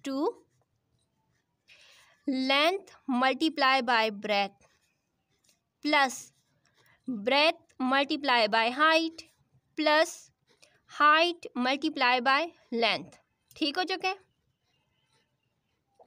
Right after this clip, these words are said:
ये हमारे पास है फार्मूला। हम इस फार्मूले में वैल्यूज़ को पुट कर देंगे। लेंथ हमारे पास है टू हंड्रेड, टू हंड्रेड सेंटीमीटर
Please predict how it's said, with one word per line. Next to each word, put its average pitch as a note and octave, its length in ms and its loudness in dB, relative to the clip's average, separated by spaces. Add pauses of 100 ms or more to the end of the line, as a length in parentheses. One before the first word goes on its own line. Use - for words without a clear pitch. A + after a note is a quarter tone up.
(200)
ये B3+ 160 0
हमारे D4 320 2
पास C4+ 180 -2
है D4 60 0
फार्मूला। C4 500 -2 (520)
हम E4 200 2
इस F#4 140 -4
फार्मूले D#4+ 440 2
में D#4 160 0
वैल्यूज़ C#4 440 -2
को D4+ 140 0
पुट A3+ 220 -2
कर B3+ 180 -4
देंगे। C#4+ 300 -6 (380)
लेंथ D4+ 300 0
हमारे E4 240 2
पास E4 220 -2
है E4 80 2
टू D#4 240 -2
हंड्रेड, F#4 420 -2 (1500)
टू F4+ 220 0
हंड्रेड F#4 260 -2
सेंटीमीटर D#4 880 -2